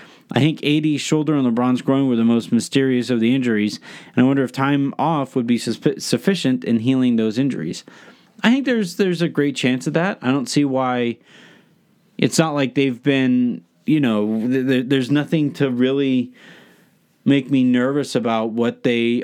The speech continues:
are or are not able to do physically when they get back. I, I, I think my concern is more rhythmic across the roster. I will also say, though, these guys didn't have access to team doctors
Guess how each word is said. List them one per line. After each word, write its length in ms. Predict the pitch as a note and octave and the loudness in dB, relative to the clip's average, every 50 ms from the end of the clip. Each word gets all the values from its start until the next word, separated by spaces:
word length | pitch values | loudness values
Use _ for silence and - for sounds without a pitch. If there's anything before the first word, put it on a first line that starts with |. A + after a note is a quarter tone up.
| - | -4
are 420 | - A2+ A2+ A2+ A2+ A2+ A2+ A2+ A2+ | -2 -2 0 0 0 -2 -2 -2 -2
or 240 | - A#2+ A#2 A2+ A2 | -2 -2 0 0 0
are 140 | G#2+ A2 A2+ | 0 0 2
not 320 | A2+ G#2+ G#2+ A2+ A#2 - | 2 0 0 -2 -2 -2
able 300 | - A2+ A2+ G#2+ A2 G#2+ | 0 0 0 0 0 -2
to 120 | - - A2 | 0 -2 -2
do 640 | G#2 A2+ A#2 A#2 A#2+ A#2 A2+ A2 G#2+ G#2 G2 G2 _ - - - - - _ _ _ _ _ | 2 2 4 4 4 4 4 2 0 0 -2 -6 _ -20 -20 -20 -20 -20 _ _ _ _ _
physically 720 | - - - - - C#3 D#3 D#3 F3 D#3+ - A#2 A2+ A2 G#2 | -12 -10 -6 2 2 2 2 2 0 -2 0 2 2 2 2
when 160 | G2 G2+ G2+ | 2 2 2
they 140 | G2+ G2 F#2 | 2 0 2
get 260 | F#2+ G2+ F#2+ E2+ - | 0 -2 -2 -2 -2
back. 400 | F#2+ F#2+ F#2 F#2+ F#2+ G2 E2+ - - - - _ - | -2 0 0 -2 -4 -6 -10 -12 -14 -14 -12 _ -6
I, 120 | G#2+ - - | -6 -4 -4
I, 100 | - - - - | -8 -8 -6 -4
I 100 | C3 C#3+ | -4 -4
think 300 | C#3+ - E3 D3+ - - | 0 0 -2 -2 0 0
my 240 | C3 B2+ C3 C3+ D3+ | 0 2 2 2 0
concern 420 | D3 - C#3+ B2+ - - B2+ B2 A#2 | -2 -2 -2 -2 0 0 0 2 2
is 120 | A2+ F#2+ | 0 2
more 260 | A2+ A#2 A#2 A2 G#2 | 2 2 2 2 0
rhythmic 580 | G2 G#2 A2 B2 A#2 C3 B2 A#2 A2 G#2 - - - - | 0 0 0 0 0 0 0 0 0 -2 -4 -8 -6 -4
across 480 | A#2+ - - - B2 A2+ A2+ G#2+ - - | -4 -4 0 0 0 0 0 -4 -6 -4
the 140 | - A#2 | -2 -2
roster. 640 | G#2 G#2 G#2+ G#2+ A#2+ B2+ - - - A2+ G#2+ G#2 F2 - _ - - - - - - - - - - | 0 0 0 0 0 -2 -4 -4 -2 -2 -2 -2 -4 -8 _ -20 -20 -20 -20 -20 -20 -20 -18 -8 -2
I 100 | - C3+ | 0 0
will 300 | C#3 C#3+ D#3+ F#3+ F#3 E3 | 2 2 0 0 0 0
also 380 | D#3 D#3 D#3+ D3 - D#3 C#3 C3+ | 0 -2 -2 -2 -2 -2 -2 -2
say, 260 | - - D#3 D#3 D#3+ | -2 -2 0 0 0
though, 400 | D3+ D#3+ D#3 D3+ D3+ D3 C#3 C3 _ _ _ _ _ _ _ _ _ _ _ _ _ _ _ _ _ - - - - | 0 0 0 0 -2 -2 -4 -6 _ _ _ _ _ _ _ _ _ _ _ _ _ _ _ _ _ -20 -16 -8 -4
these 520 | D3 C#3+ B2+ B2 A#2+ B2+ C3 C3+ B2+ - | -2 0 2 2 2 2 0 0 -2 -2
guys 280 | - D#3+ C#3 C3+ C3 B2+ | -2 -2 0 0 -2 -2
didn't 240 | - D3 C#3+ C#3 C3 | 0 0 0 0 0
have 400 | B2 C3 C3 B2+ B2 A#2+ A2 - | -2 -2 -2 0 -2 -2 -4 -2
access 520 | - A#2+ A#2 A#2+ - - - B2 A2+ - | -2 -2 -2 -2 -4 -4 -4 -4 -4 -4
to 120 | - - A2+ | -4 -4 -2
team 260 | - - A#2 A2+ A2 | 0 2 2 2 2
doctors 720 | G#2 A2+ A2+ A#2 - - A#2 G#2+ G#2 G#2 G2+ - - - | 2 0 -2 -2 -4 -2 -2 0 0 0 -2 -4 -6 -12